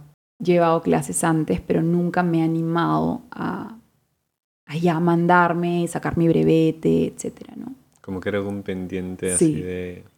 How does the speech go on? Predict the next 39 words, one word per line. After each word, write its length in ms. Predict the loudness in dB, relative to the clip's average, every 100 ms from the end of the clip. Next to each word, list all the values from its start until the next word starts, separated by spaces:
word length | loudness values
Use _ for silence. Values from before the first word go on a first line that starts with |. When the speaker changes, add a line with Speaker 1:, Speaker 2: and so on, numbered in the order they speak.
| 2
Speaker 1:
Y 120 | 4
una 280 | 6 4 2
vez 140 | 0
una 180 | 0 0
persona 440 | -2 -4 -2 -2
coach 360 | 2 0 0 -4
me 120 | -6
dijo 500 | -4 -6 -6 -6 -6 -14 _ _ _
que 80 | 0
a 40 |
ella 120 | 2
le 80 | 2
había 160 | 2 0
pasado 240 | -2 0
algo 160 | 0 0
similar 480 | -2 -4 -2 -2 -2
y 60 |
me 100 | -4
dijo, 420 | -4 -6 -6 -6 -8 _ _ _ -8
"Aprender 420 | -2 0 2 2
a 40 |
manejar 420 | 2 0 -2 -4
tiene 160 | -2 -2
un 100 | -2
significado 960 | -2 -2 -4 -4 -4 -2 0 0 0 -4 -20 _ _ _ -2
más 160 | 0 4
profundo 520 | 2 2 0 2 2
que 100 | 2
solo 300 | 2 4 4
agarrar 280 | 4 2 2
un 120 | 2
carro", 400 | 2 2 0 -6 -10 _ _ _ -8
¿no? 240 | -4 -4 -6 _ _ _ _ _ _ _ _ _ _ _ -6
Y 60 |
si 120 | -2 4
yo 100 | 6
hago 100 | 6
una 160 | 4 4
analogía, 840 | 4 4 2 0 2 2 2 -2